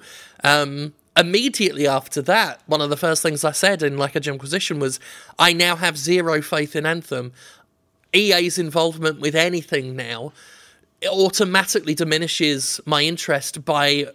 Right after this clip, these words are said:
almost a hundred percent, because they've not only done nothing to earn trust lately, they've actively done things to destroy trust. And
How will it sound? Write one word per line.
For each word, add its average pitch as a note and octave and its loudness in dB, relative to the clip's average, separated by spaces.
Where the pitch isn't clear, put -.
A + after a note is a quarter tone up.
almost F3+ 2
a C#3+ 4
hundred C#3 -6
percent, D3 -2
because D3+ 0
they've C#3+ 0
not E3+ 0
only D3+ -2
done E3 2
nothing D3+ -6
to D#3 -4
earn C3+ 0
trust - -4
lately, C3 -4
they've C#3 0
actively D3+ -2
done C#3 -4
things C3 -8
to C3 -4
destroy D3 0
trust. - -12
And C#3 0